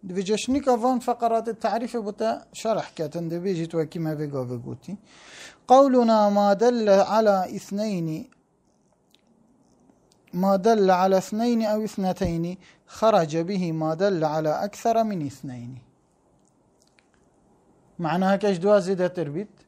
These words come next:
لا، مش مثنى. وما دل على أقل من اثنين، فهكاش دوا كم تربيت؟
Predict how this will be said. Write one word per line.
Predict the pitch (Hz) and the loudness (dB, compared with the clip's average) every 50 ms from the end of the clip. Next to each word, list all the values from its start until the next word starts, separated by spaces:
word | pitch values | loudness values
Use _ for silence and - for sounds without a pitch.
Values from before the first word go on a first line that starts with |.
| _ _ _ _ _ _ | _ _ _ _ _ _
لا، | 156 139 120 107 110 | -12 -12 -10 -10 -12
مش | 107 - 131 | -14 -12 -10
مثنى. | 131 139 160 185 170 - - 180 160 151 143 147 147 _ _ _ _ _ _ _ _ - - - - - _ | -10 -8 -8 -10 -10 -10 -10 -10 -10 -10 -12 -14 -16 _ _ _ _ _ _ _ _ -20 -20 -20 -20 -4 _
وما | 202 196 196 220 226 226 | 4 4 6 6 6 6
دل | 214 240 277 277 262 240 | 6 6 6 6 6 6
على | 226 208 214 226 226 | 6 6 8 8 8
أقل | 226 214 214 214 208 - 277 285 262 226 208 208 | 8 6 6 2 2 2 2 2 4 2 2 2
من | 202 196 190 180 | 0 -2 -4 -6
اثنين، | 170 - - 180 160 156 147 156 170 190 190 - _ _ _ _ - | -6 -8 -8 -8 -8 -8 -8 -8 -10 -12 -14 -16 _ _ _ _ -4
فهكاش | 208 214 233 - 254 240 220 190 | -2 -2 -2 -2 -4 -4 -4 -4
دوا | 190 226 226 214 | -2 -2 -2 -2
كم | 208 220 214 196 | -4 -6 -6 -8
تربيت؟ | 170 - 190 160 151 151 180 190 190 _ | -6 -8 -8 -10 -8 -10 -14 -16 -16 _